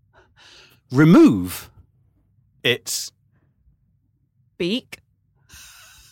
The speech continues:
Speaker 1: from
Speaker 2: the <laughs>
Speaker 3: side
Speaker 1: of
Speaker 2: the
Speaker 3: gorilla's
Speaker 1: arse. <laughs> Right. Now, we all thought arse.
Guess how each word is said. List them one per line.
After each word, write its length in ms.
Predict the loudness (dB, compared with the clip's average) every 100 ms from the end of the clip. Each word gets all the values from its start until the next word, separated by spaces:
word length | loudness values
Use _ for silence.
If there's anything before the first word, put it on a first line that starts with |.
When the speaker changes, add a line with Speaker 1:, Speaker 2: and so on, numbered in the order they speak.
| _ -16
Speaker 1:
from 560 | -4 2 2 0 -6 -10
Speaker 2:
the 340 | -12 -2 0 2
<laughs> 400 | 0 0 -2 -4
Speaker 3:
side 800 | -4 0 0 0 0 -2 -4 -8 _ _ _ -20 -16 -2
Speaker 1:
of 580 | 2 4 2 -2 -16 -16 -6
Speaker 2:
the 340 | -2 0 0 -2 -6 -10 -18 -18 -4
Speaker 3:
gorilla's 680 | 0 2 0 -2 -4 -8 -18 _ _ _ _ -20 -20 -16 -16 -18 -6 0
Speaker 1:
arse. 500 | 2 0 -4 -2 0
<laughs> 60 | 2 2 2 2 2 0 0 -2 -4 -4 -4 -4 -4 -4
Right. 240 | -2 -2 -4 -10 -8 -8 -6 -6 -2 2 2 0 -4 0
Now, 220 | 0 -2 -8 -14 -14 -14 -18 -18 -18 -14 -14 -4
we 120 | 0
all 160 | 0 -2 -12 -18 -16 -12
thought 160 | -10 -4
arse. 360 | -2 -2 -4